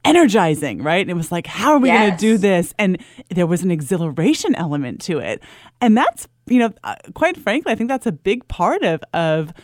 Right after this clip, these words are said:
Speaker 1: the hook and kind of the adrenaline of this position too, which we don't often talk about. But I think that's a big part of it in many cases, is just, like, these situations that you get thrung into,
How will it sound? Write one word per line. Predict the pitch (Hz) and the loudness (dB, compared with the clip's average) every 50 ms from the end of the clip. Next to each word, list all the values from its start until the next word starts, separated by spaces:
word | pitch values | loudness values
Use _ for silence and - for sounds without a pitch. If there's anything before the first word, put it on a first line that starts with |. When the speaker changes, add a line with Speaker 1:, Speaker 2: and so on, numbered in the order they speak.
| _ _ _ - | _ _ _ -2
Speaker 1:
the | 180 160 | -2 -2
hook | 160 127 120 180 277 349 - - 160 - | -2 -4 -4 -2 0 0 0 -2 -6 -8
and | - - 180 170 | -8 -6 -6 -4
kind | - 190 180 180 | -2 -2 -2 -2
of | 180 156 | -4 -4
the | 160 180 170 151 | -2 -4 -4 -4
adrenaline | 131 - - 151 165 165 240 330 359 262 180 156 | -6 -8 -4 -2 0 0 0 0 0 0 0 0
of | 151 147 | -2 -4
this | 139 147 - | -6 -8 -8
position | - - 156 139 151 143 - 147 139 143 | -10 -10 -6 -6 -6 -6 -6 -8 -8 -8
too, | - - 269 294 285 | -6 -6 -6 -4 -2
which | 208 165 - | -4 -4 -4
we | 190 | -4
don't | 180 185 185 - | -4 -4 -4 -2
often | - 180 175 - 175 170 143 | -2 -2 -2 -2 -4 -6 -6
talk | - - 220 240 320 - - | -6 -2 -2 -2 0 0 -2
about. | 240 180 151 135 - - | -2 0 0 -2 -2 -2
But | - 170 165 - - - - - _ - | -2 -2 -2 -4 -8 -18 -20 -20 _ -8
I | 180 170 | -6 -4
think | - 185 180 | -4 -4 -4
that's | 180 175 - | -6 -6 -6
a | - 156 | -8 -6
big | - 165 151 151 | -6 -8 -8 -8
part | - - 147 143 220 302 | -10 -8 -6 -4 -4 -4
of | 285 185 | -2 -2
it | 160 139 | -2 -2
in | 147 151 | -2 -4
many | 156 147 185 277 | -4 -4 -4 -6
cases, | 285 - 202 147 151 - - 151 - | -6 -4 -4 -4 -4 -4 -8 -8 -8
is | - 160 - | -10 -12 -12
just, | - - - 160 156 151 - | -8 -6 -4 -4 -4 -4 -6
like, | 151 143 139 - | -8 -8 -8 -6
these | 185 170 156 | -8 -8 -8
situations | - - 175 160 - - 160 143 156 160 185 247 - - 247 196 170 | -6 -8 -10 -10 -8 -10 -6 -4 -4 -4 -4 -4 -4 -4 -4 -2 -2
that | 160 135 | -4 -6
you | 143 | -6
get | 139 170 - - | -8 -8 -10 -10
thrung | - - _ _ - 170 156 170 180 202 190 175 | -16 -20 _ _ -6 -2 0 0 2 2 2 0
into, | 170 202 262 294 247 202 160 147 143 147 151 143 | 2 2 2 2 2 2 0 0 0 0 -2 -4